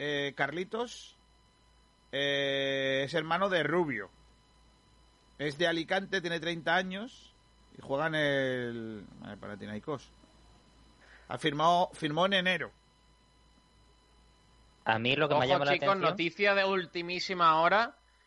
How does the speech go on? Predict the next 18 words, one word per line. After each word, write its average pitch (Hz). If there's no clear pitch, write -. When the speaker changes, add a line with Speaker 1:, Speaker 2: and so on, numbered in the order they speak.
Speaker 3:
Eh, 135
Speaker 1:
Ojo. 135
Speaker 3:
informa 160
el 165
periódico 165
de 165
Aragón 160
que 196
el 175
Málaga 185
estaría 185
interesado 180
en 190
la 180
cesión 170
de 208
la 160
Sur. 208